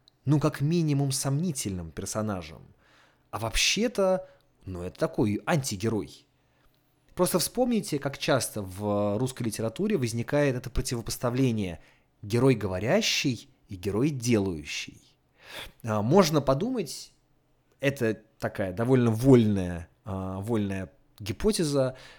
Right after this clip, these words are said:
что в России не любили и не любят тех, кто умеет говорить. Они кажутся такими подозрительными болтунами.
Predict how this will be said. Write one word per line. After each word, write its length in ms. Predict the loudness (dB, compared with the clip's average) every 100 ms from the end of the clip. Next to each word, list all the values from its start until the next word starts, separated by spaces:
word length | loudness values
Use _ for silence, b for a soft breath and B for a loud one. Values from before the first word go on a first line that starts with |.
| B
что 220 | -10 -4
в 60 | 2
России 840 | 2 2 0 -2 0 2 2 0 -6 _
не 280 | -4 2 4
любили 440 | 4 4 0 2
и 140 | 4 4
не 140 | 2
любят 480 | 2 0 0 -4 -8
тех, 400 | -2 0 0 -6
кто 220 | -4 0
умеет 440 | 2 2 2 2 0
говорить. 400 | 0 0 0 -4
Они 120 | -4
кажутся 640 | -2 -2 -2 0 0 -2 B B B _
такими 320 | -4 0 -2
подозрительными 920 | -2 -2 0 0 -2 -2 0 0 0
болтунами. 720 | 0 -2 -2 -4 -4 -6 -12